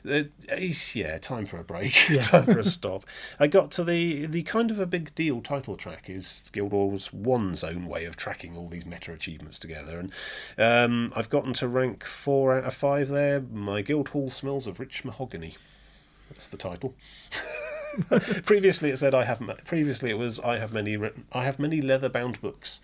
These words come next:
Speaker 2: Huh.
Speaker 1: Uh, but now I, my guild hall smells of rich mahogany. And the next rank is God walking amongst mere mortals.
Speaker 2: You know,
Speaker 1: I'm not gonna get that. No, I, I'd need another five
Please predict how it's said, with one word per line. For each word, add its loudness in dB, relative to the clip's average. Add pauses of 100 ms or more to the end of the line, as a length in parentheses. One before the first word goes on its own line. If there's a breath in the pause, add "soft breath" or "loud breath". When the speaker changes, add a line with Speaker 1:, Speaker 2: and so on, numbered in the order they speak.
(320 loud breath)
Speaker 2:
Huh. 0
Speaker 1:
Uh, -4
but -2
now 0
I, 0
my -2
guild -2
hall -6
smells -8
of -6
rich -12
mahogany. -4
And 2
the 0
next 0
rank 0
is -4
God -4
walking -8
amongst -8
mere -2
mortals. -6 (220 loud breath)
Speaker 2:
You 2
know, -2
Speaker 1:
I'm 4
not 4
gonna -6
get -8
that. -8
No, 4
I, 4 (200)
I'd -2
need 0
another 2
five -8